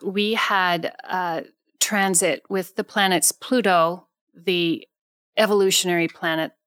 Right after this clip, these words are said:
the, um, it, it creates change and growth through destruction, meeting Saturn, uh, the planet of structures and the government and the economy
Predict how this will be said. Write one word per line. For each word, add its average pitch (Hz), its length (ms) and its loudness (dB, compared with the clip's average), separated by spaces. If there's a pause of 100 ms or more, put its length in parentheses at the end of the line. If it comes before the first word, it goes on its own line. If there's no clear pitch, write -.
(100)
the, 165 460 -6
um, - 460 -6
it, - 160 -2 (240)
it - 380 -4
creates 190 680 2
change 196 380 2
and 180 120 -2
growth 160 280 -4
through 180 320 -6
destruction, 165 800 -2 (540)
meeting 170 460 2
Saturn, 180 720 0 (580)
uh, 123 320 -2 (200)
the - 160 -8
planet 170 440 -2
of 151 100 -4
structures 160 840 0 (160)
and 151 640 -4
the 185 60 -8
government 165 640 -2
and 180 180 -12
the 170 100 -6
economy 170 760 -4